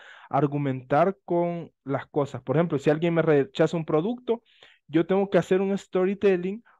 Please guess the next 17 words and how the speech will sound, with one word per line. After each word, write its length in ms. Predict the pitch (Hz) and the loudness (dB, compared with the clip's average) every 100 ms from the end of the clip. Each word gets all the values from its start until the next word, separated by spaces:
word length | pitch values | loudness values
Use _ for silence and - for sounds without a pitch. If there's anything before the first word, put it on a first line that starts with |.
| _ _ | _ _
para 380 | - 156 156 143 | -2 0 2 0
de 340 | 113 135 147 139 | -2 -6 -4 -2
hacerle 540 | 127 - 151 180 196 | -4 -6 -4 -2 -4
conciencia 720 | 196 196 - 175 180 240 233 _ _ _ _ _ - | -4 -8 -6 -6 -6 -6 -6 _ _ _ _ _ -2
que 400 | 147 139 123 - | 2 2 2 -2
yo 220 | 131 131 | -8 -4
no 140 | 147 214 | -2 0
me 80 | 190 | -2
equivoqué, 560 | - 131 117 110 160 | 0 -4 -4 -2 -2
sino 340 | 160 135 127 156 | -2 -4 -6 -4
que 140 | - | -2
la 160 | 123 117 | 0 0
persona 640 | - 117 113 - 143 208 | -2 -4 -4 -4 -2 -2
se 100 | 202 | -6
está 180 | 156 - | -6 -6
equivocando, 680 | 127 127 110 110 135 131 104 | -6 -4 -6 -4 -4 -4 -6
¿sí? 320 | - 180 240 | -2 -2 -2